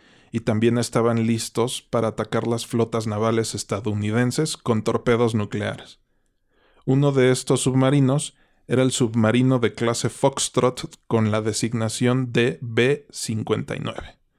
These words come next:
armado con veintidós torpedos, de los cuales un número desconocido hasta la fecha tenían capacidades nucleares. Este submarino sería detectado por una flotilla de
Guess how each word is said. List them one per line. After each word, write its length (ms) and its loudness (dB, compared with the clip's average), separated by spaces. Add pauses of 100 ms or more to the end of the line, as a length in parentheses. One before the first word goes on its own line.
(320)
armado 520 2
con 200 0
veintidós 560 0
torpedos, 680 0
de 100 2
los 180 -2
cuales 380 0
un 160 4
número 360 4
desconocido 840 -2
hasta 240 -4
la 100 -4
fecha 460 -4 (100)
tenían 380 -2
capacidades 720 -6
nucleares. 640 -10 (800)
Este 280 0
submarino 680 2 (280)
sería 360 4
detectado 640 2
por 140 2
una 180 2
flotilla 560 0
de 160 2